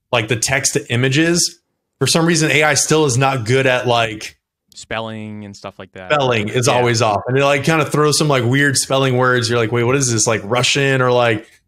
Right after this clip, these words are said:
Speaker 1: some gibberish that it
Speaker 2: Yeah,
Speaker 1: looks
Speaker 2: yeah.
Speaker 1: like?" I'm like, "I, I can't read this." Um, but man, it's getting better and better. I think I was trying the, uh, the Google, there was, like, a new Google model. And even though it wasn't doing good with the spelling, it was producing some really interesting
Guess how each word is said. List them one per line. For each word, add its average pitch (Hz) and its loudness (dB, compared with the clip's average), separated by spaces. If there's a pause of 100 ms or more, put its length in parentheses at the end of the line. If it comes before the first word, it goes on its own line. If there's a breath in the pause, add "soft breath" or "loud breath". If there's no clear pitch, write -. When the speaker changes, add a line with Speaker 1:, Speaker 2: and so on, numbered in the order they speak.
(100)
Speaker 1:
some 127 0
gibberish 139 0
that 151 2
it 143 2
Speaker 2:
Yeah, 147 6
Speaker 1:
looks 151 4
Speaker 2:
yeah. 170 4
Speaker 1:
like?" 160 2
I'm 147 -2
like, 131 0
"I, 127 -4
I 131 2
can't 127 -2
read 143 2
this." 123 0 (380 loud breath)
Um, 120 0 (320)
but 143 0
man, 160 2
it's 139 0
getting 170 0
better 151 4
and 131 0
better. 143 2
I 123 2
think 156 -2
I 156 2
was 139 2
trying 135 0
the, 127 0
uh, 110 2
the 120 -4
Google, 143 0 (1200)
there 139 0
was, 135 0
like, 175 0
a 165 4
new 147 2
Google 143 0
model. 101 0 (240)
And 135 0
even 202 2
though 196 2
it 127 -4
wasn't 156 0
doing 147 0
good 151 2
with 143 0
the 113 -4
spelling, 139 0
it 131 0
was 202 0
producing 156 0
some 123 -2
really 135 2
interesting 120 0